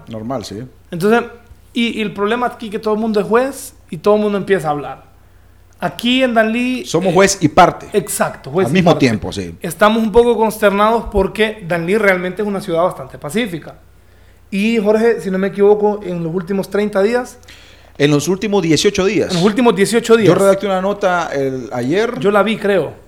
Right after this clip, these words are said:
Speaker 1: Yo redacté una nota ayer y decía diecisiete. Entonces,
Speaker 2: De tres
Speaker 1: ya son
Speaker 2: muertes a
Speaker 1: Sí,
Speaker 2: féminas.
Speaker 1: exacto.
Speaker 2: Tres
Speaker 1: Entonces,
Speaker 2: muertes. Entonces,
Speaker 1: son
Speaker 2: y las
Speaker 1: dieciocho.
Speaker 2: tres violentas.
Speaker 1: Las tres violentas.
Speaker 2: Dos con arma de fuego y una con arma blanca.
Speaker 1: Arma blanca.
Speaker 2: Es triste, eh, lo que está pasando en Danlí.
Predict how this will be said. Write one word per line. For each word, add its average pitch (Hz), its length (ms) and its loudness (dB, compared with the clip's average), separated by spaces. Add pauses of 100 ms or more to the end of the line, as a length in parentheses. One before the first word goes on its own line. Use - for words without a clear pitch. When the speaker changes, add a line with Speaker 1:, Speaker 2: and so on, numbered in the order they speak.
Speaker 1:
Yo 135 180 -4
redacté 180 240 -2
una 185 80 -4
nota 180 140 -2
ayer 202 220 2
y 185 40 4
decía 170 340 0
diecisiete. 156 560 -2
Entonces, 151 280 -2
Speaker 2:
De - 60 -6
tres 202 160 4
Speaker 1:
ya 196 40 2
son 208 100 0
Speaker 2:
muertes 226 580 0
a 160 80 -8
Speaker 1:
Sí, - 60 -4
Speaker 2:
féminas. 170 440 2
Speaker 1:
exacto. 117 400 -4
Speaker 2:
Tres 185 540 -2
Speaker 1:
Entonces, 175 40 -4
Speaker 2:
muertes. 185 400 2
Entonces, 190 320 2
Speaker 1:
son 220 80 2
Speaker 2:
y 214 40 2
las 208 140 6
Speaker 1:
dieciocho. - 180 0
Speaker 2:
tres 277 120 8
violentas. 202 640 2
Speaker 1:
Las 117 160 -4
tres 127 140 0
violentas. 143 460 0
Speaker 2:
Dos 226 200 8
con 220 200 2
arma 233 240 6
de 214 60 4
fuego 233 320 4
y 214 60 2
una 214 180 0
con 190 140 -6
arma 190 180 4
blanca. 185 160 4
Speaker 1:
Arma 147 180 4
blanca. 104 340 -4 (140)
Speaker 2:
Es 185 180 -2
triste, 220 580 4
eh, 165 680 0
lo 165 120 -6
que 160 80 -6
está 165 180 0
pasando 190 340 2
en 190 40 0
Danlí. 220 400 -2